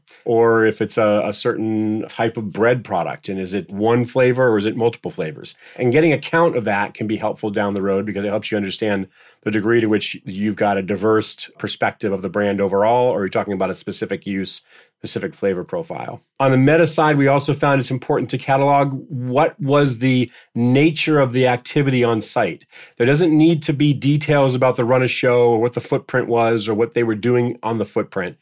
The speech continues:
But at a minimum, we found it's important to know whether you're sampling or not. And when you're looking back ten years later, you want to know whether this was a sampling campaign or a non-sampling campaign.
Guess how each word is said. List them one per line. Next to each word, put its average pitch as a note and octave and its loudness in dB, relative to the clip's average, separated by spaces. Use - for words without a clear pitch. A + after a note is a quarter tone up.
But B2+ 2
at C#3+ 4
a D3 4
minimum, D3+ 4
we B2 2
found C3+ 2
it's A#2+ -4
important E3 -2
to D#3+ 2
know E3 4
whether E3 4
you're E3 4
sampling A#2+ 0
or G2 0
not. F2+ -4
And A2 -6
when A2 -2
you're A2 0
looking A#2+ -2
back A#2 0
ten A#2+ -2
years A#2 -2
later, A2 0
you A#2 0
want A#2 2
to A#2+ 4
know A#2+ 4
whether A#2 4
this A#2 0
was A2 -6
a G#2+ -2
sampling A#2+ 0
campaign A#2+ 0
or A2 0
a - -4
non-sampling G#2+ -4
campaign. E2+ -8